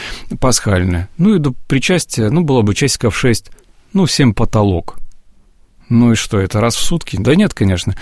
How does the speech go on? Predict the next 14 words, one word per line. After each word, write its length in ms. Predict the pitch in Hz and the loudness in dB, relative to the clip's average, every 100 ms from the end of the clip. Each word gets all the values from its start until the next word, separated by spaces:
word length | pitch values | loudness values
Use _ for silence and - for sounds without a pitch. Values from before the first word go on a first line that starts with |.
| - - | -12 -6
Эти 180 | 170 190 | -2 0
все 200 | - 190 | 0 0
вещи, 380 | 147 202 - 131 | 2 2 2 2
они, 240 | 135 175 - | 0 0 -4
а, 180 | 135 - - | -8 -8 -8
немножко 440 | - 165 180 - 165 | -2 0 0 0 0
условны. 680 | 160 - 175 151 101 92 - - - - - | 0 0 2 2 2 -2 -6 -14 -14 -12 -2
И 120 | 139 | 0
то 140 | 160 | 2
же 100 | 135 | 0
самое 280 | 127 117 110 | 0 0 2
в 60 | 104 | 2
Рождество 560 | 98 90 - 123 160 | 0 0 -2 0 0
так 240 | 143 110 | 0 -6